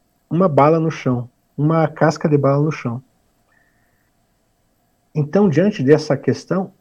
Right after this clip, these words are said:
o S T F entendeu que tem que parar com as perseguições. E diante disso, minha prisão foi revogada.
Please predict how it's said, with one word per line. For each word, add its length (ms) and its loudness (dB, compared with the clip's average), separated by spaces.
o 100 2
S 160 0
T 100 0
F 180 -2
entendeu 600 0
que 100 -12
tem 160 -4
que 80 -18
parar 340 4
com 80 -6
as 80 -4
perseguições. 800 -12
E 60 -6
diante 240 2
disso, 220 -4
minha 120 0
prisão 340 2
foi 120 -2
revogada. 580 0